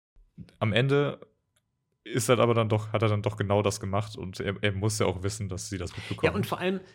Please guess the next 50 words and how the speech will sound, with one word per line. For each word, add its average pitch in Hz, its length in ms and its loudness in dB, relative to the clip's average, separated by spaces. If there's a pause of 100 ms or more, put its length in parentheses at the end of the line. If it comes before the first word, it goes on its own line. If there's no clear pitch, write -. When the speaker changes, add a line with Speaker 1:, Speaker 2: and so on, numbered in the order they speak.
Speaker 2:
das - 160 -6
ist - 260 -6
ja 165 160 0
im 160 160 -2
Grunde 170 260 -2
eigentlich 151 360 -4
schlimmer, 185 440 2
als 123 240 -2
wenn 127 120 -2
er 127 80 -4
ihr 120 160 -2
einen 117 280 -6
Gute-Nacht-Bussi 120 800 -6
gibt 117 200 -6
oder 123 160 -4
so, 147 220 -2 (220)
weil 147 100 2
man 160 240 4
weiß 202 360 4
nicht, 170 140 0
was 165 160 -2
in 156 60 0
der 151 100 4
Love 135 220 2
Suite 127 220 -4
passiert 196 440 -6
ist. - 200 -12
Speaker 1:
Ja, 110 280 2
Speaker 2:
So, 165 120 2
also, 160 280 6
Speaker 1:
genau. - 140 -10
Speaker 2:
es 156 220 -6
ist 160 100 -2
ja 208 80 6
noch 170 200 4
so, 165 340 4 (1200)
Küssen 185 360 0
ist 180 200 0
ja, 170 480 2 (100)
was 139 300 0
ja 160 80 2
dann 131 180 0
auch 117 160 -4
nur 123 160 -2
passiert 117 380 -2
ist, 131 160 -4
aber 131 140 -2
das 131 160 -2
ist 160 120 -6
ja 147 220 4